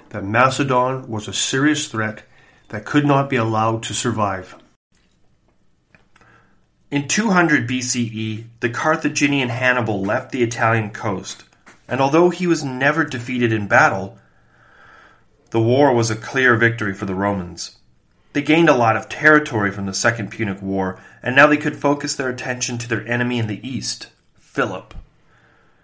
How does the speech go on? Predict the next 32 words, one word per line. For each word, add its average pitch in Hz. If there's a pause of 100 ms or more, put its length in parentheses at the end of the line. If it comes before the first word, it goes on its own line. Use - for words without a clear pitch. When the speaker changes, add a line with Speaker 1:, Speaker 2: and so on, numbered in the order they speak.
(300)
Speaker 2:
In 131
the 139
Greek 165
world 156
to 151
the 143
east, 131
there 123
was 117
a 117
balance 131
of -
power 131
that 98
settled 139
after 104
the 113
wars 117
of 107
the 107
Diadochi, 110 (300)
or 113
Alexander's 113
generals. 101 (640)
There 147
were 143
three 170
great 143
powers, 87 (160)
Macedon, 175 (760)
Ptolemaic 139
Egypt, 143